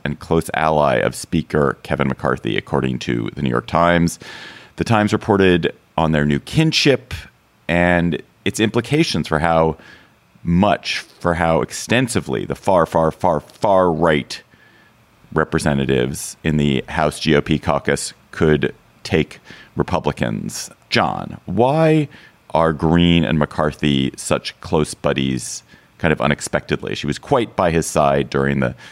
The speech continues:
whole House Speaker voting fiasco, and it turns out they're in pocket. They're in each other's pocket.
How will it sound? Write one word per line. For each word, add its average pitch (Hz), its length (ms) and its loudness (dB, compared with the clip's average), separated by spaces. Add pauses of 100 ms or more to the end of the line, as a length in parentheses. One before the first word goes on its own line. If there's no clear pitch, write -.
(140)
whole 71 300 2
House 71 200 -2
Speaker 73 340 -2
voting 80 320 2
fiasco, 73 600 0
and 67 100 -2
it 65 80 -6 (140)
turns 80 240 -2
out 80 220 2
they're 82 140 2
in 87 80 2
pocket. 101 440 -2
They're 80 120 2
in 82 60 2
each 85 140 -2
other's 82 180 0
pocket. - 340 -6